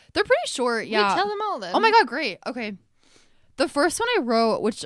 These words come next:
Speaker 1: I tell people a lot, is, um, I had this, like, internship in college in the summer in, like,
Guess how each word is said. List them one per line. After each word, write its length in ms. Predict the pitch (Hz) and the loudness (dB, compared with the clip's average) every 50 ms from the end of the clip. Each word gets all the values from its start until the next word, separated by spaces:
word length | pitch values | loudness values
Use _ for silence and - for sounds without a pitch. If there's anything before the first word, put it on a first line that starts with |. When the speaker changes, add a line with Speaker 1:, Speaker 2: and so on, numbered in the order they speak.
| - - | -6 -4
Speaker 1:
I 320 | 202 214 214 208 214 214 - | -2 -2 -2 -4 -4 -6 -8
tell 180 | - 208 196 | -8 -8 -8
people 320 | 190 - 202 - 208 202 196 | -8 -10 -12 -12 -10 -10 -8
a 40 | 185 | -6
lot, 300 | 180 170 165 170 - - | -6 -4 -4 -6 -6 -8
is, 220 | - 185 190 180 175 | -10 -12 -10 -10 -8
um, 420 | 175 175 175 170 170 165 165 170 - _ _ _ _ _ _ _ _ _ _ _ _ _ _ | -8 -8 -8 -8 -8 -10 -12 -12 -14 _ _ _ _ _ _ _ _ _ _ _ _ _ _
I 140 | - 190 214 | -2 -2 0
had 200 | 220 247 240 220 | 0 -2 -2 -2
this, 260 | 302 294 247 - - | -4 -4 -4 -6 -4
like, 220 | 320 320 302 226 - _ _ _ _ _ _ _ _ _ _ _ | -4 -2 -4 -4 -8 _ _ _ _ _ _ _ _ _ _ _
internship 760 | - 202 202 208 - 233 233 226 226 - - 233 214 214 - - | -6 -6 -6 -4 -4 -2 -2 -2 -2 -4 -4 -4 -4 -4 -4 -6
in 160 | 208 202 196 | -8 -8 -8
college 460 | - - 185 170 165 165 175 185 180 | -10 -8 -8 -6 -4 -4 -4 -6 -6
in 100 | 196 196 | -6 -6
the 100 | 196 196 | -6 -6
summer 460 | 180 - - 185 190 190 196 190 190 190 | -8 -8 -8 -8 -8 -8 -6 -6 -6 -6
in, 260 | 190 180 180 175 175 | -6 -8 -8 -8 -8
like, 300 | 170 165 160 - - | -8 -8 -10 -10 -14